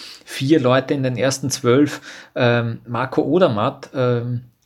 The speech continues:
auch interessanterweise, ja, auf Platz zwölf gefahren in der Abfahrt, also auch da mit der Startnummer einunddreißig, der ist ja da, ähm,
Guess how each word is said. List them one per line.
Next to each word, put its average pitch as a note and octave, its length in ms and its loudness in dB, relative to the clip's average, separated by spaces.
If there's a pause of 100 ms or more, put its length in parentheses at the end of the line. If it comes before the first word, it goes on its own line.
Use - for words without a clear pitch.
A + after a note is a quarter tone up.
(160)
auch B2 240 -2
interessanterweise, A#2+ 960 -2
ja, B2 140 4
auf - 120 -2
Platz - 260 -2
zwölf C3 300 2
gefahren B2 360 0
in B2+ 100 0
der G#2 140 0
Abfahrt, C3 400 -2
also A#2+ 200 -2
auch B2 200 -4
da B2 260 2
mit B2+ 240 -2
der B2+ 80 0
Startnummer B2 480 -2
einunddreißig, C3+ 840 -2
der B2 140 2
ist A#2+ 100 -2
ja B2+ 80 2
da, B2 320 2 (360)
ähm, A#2 640 0